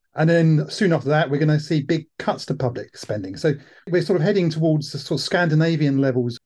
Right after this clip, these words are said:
of taxing, but without the kind of benefits of that in terms of our public services. And so, yes, the voters are unhappy because they're gonna see their, they're gonna be paying a lot more in tax. Conservative M Ps are very unhappy because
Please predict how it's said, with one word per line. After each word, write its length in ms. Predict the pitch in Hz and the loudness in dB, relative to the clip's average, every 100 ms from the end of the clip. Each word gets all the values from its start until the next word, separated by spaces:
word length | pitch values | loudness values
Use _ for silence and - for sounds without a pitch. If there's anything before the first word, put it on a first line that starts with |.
| - | -6
of 140 | 127 | -6
taxing, 540 | - 160 - - 90 107 | -2 -2 -2 -10 -12 -8
but 140 | 151 | -4
without 400 | 135 160 156 151 | 0 2 0 0
the 100 | 131 | -2
kind 200 | 135 143 | -2 -2
of 100 | 127 | 0
benefits 420 | 160 165 113 - | -2 -2 -4 -8
of 60 | - | -12
that 200 | - - | -12 -12
in 80 | - | -6
terms 260 | 135 123 | -2 -2
of 80 | 110 | -2
our 260 | 123 117 120 _ _ _ - | -2 -2 -4 _ _ _ -6
public 320 | 143 113 - - - | -4 -4 -8 -14 -18
services. 800 | - 147 127 120 80 92 - - _ _ _ _ _ | -4 -2 -2 -4 -10 -12 -14 -18 _ _ _ _ _
And 100 | 160 | -2
so, 120 | 156 | 2
yes, 420 | 185 185 - - - _ - | 2 2 -2 -12 -16 _ -6
the 60 | 160 | 0
voters 280 | 180 151 | 0 2
are 140 | 156 156 | 2 2
unhappy 360 | 147 156 190 | 2 0 0
because 220 | 151 131 123 | 0 0 0
they're 140 | 131 | 2
gonna 160 | 127 127 | 2 0
see 160 | 143 | 0
their, 320 | 131 127 123 - _ _ | 0 0 -2 -8 _ _
they're 160 | 139 135 | -2 0
gonna 100 | 131 | 0
be 80 | 127 | 0
paying 140 | 131 | 2
a 20 | |
lot 160 | 127 139 | 2 0
more 300 | 131 127 123 | 0 2 2
in 80 | 120 | 0
tax. 480 | 151 156 - - - _ _ - | 0 -2 -4 -18 -20 _ _ -6
Conservative 300 | 147 170 147 | -2 0 0
M 300 | 139 160 165 | 0 0 0
Ps 40 | |
are 180 | 139 127 117 | 2 0 -2
very 280 | 123 151 127 | 0 2 2
unhappy 480 | 117 127 123 156 | -2 -6 -2 -2
because 760 | 165 127 - 135 123 120 - | -2 -6 -2 0 0 -2 -10